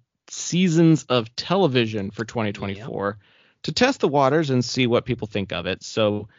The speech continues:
Speaker 1: join the Intergalactic Peace Hangout. Follow us on our socials at I P C Podcast so that we can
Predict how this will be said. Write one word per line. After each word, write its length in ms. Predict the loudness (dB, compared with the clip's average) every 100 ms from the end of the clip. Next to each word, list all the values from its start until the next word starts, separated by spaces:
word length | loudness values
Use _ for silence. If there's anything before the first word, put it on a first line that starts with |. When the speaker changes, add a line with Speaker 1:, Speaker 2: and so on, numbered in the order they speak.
| _ _ -12
Speaker 1:
join 380 | 0 4 4 4
the 100 | 4
Intergalactic 480 | 2 2 0 -2 -2
Peace 220 | -2 0
Hangout. 380 | 2 2 2 0
Follow 220 | 0 0
us 120 | 0
on 80 | 0
our 80 | 0
socials 460 | 0 -2 -2 -4
at 100 | -2
I 120 | -2 -4
P 120 | -6
C 160 | -8
Podcast 480 | -8 -8 -6 -4 -4
so 220 | -4 -4
that 240 | -2 -2 -2
we 180 | -2 -2
can 400 | 2 4 4